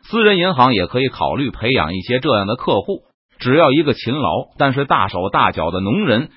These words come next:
陷入这样的债务陷阱，那不管他是自耕农还是佃户，都会是债主的一口金矿。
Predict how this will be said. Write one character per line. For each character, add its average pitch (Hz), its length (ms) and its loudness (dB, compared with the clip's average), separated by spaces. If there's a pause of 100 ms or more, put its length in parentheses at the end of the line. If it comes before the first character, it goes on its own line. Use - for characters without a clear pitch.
陷 156 300 0
入 127 160 -2
这 160 200 0
样 110 160 -2
的 117 80 0
债 139 260 0
务 98 140 -6
陷 87 240 -4
阱， 64 200 -14 (380)
那 208 120 2
不 214 140 0
管 117 160 4
他 165 160 2
是 127 140 -2
自 117 200 -2
耕 160 180 -2
农 120 260 -4 (160)
还 104 160 -2
是 104 140 -8
佃 110 240 -6
户， 117 180 -12 (380)
都 233 200 4
会 165 240 2
是 107 220 -4
债 127 280 2
主 76 180 -8
的 101 100 -2
一 139 120 -2
口 - 200 -8
金 170 240 -10
矿。 - 220 -8